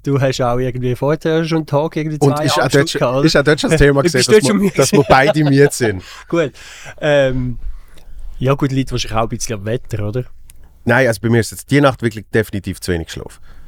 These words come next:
Speaker 1: Aha.
Speaker 2: Ja, ja, ja.
Speaker 1: Also weil du einfach spät ins Nest bist
Speaker 2: Ja.
Speaker 1: oder weil es dermassen gestürmt hat?
Speaker 2: Nein, ich, zu Basel, weißt du, das ist ja,
Speaker 1: Ah.
Speaker 2: das ist ja
Speaker 1: <laughs> D-, d-, dort bleibt höchstens die Erde, aber
Speaker 2: Genau.
Speaker 1: sonst nichts.
Speaker 2: Das ist, das ist ein, ein,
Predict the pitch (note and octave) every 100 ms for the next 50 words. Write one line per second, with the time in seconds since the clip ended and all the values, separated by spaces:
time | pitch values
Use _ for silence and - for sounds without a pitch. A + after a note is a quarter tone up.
0 | - A#2+ C3+ - - A2 G2+ E2+ D2+ -
1 | - - - C#3+ C#3+ C#3+ C3+ C3+ - -
2 | B2+ C3 C3 E3+ - F3+ C#3 D#3+ D#3 E3
3 | - D#3+ D#3 D#3+ - - D#3 E3 E3 -
4 | A2 - A2+ A2 F#2 A2 C#3+ G#2+ F2+ G2+
5 | G2+ D2 F#2+ F2 - - D2 F2+ - D2+
6 | E2+ - F2 F2+ D#2+ - - - - B2
7 | B2+ - C3+ B2+ - - - - D3 -
8 | - - E3+ - - - D#3+ F3 D#3+ -
9 | E3 - D3+ C3 C3+ C#3+ D#3 C3 B2+ C3
10 | D#3+ G2+ C#3+ A#2+ - A#2 C3+ - C3 A2
11 | G#2+ A#2 A2